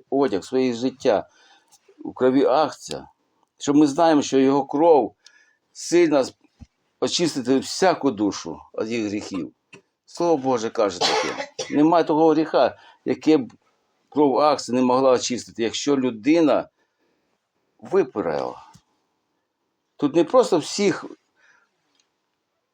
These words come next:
Ми знаємо, що якщо людина ходить в грязному одязі, то треба його зняти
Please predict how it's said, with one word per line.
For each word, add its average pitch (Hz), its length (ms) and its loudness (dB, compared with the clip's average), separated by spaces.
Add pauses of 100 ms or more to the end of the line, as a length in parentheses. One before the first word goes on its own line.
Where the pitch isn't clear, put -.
(280)
Ми 127 120 -4
знаємо, 143 340 0
що - 120 -2
якщо 156 340 2
людина 147 560 4 (440)
ходить 147 340 4
в - 20 -2
грязному 139 560 2
одязі, 123 600 2 (140)
то 120 120 -2
треба 131 220 2
його 127 180 6
зняти 131 520 -2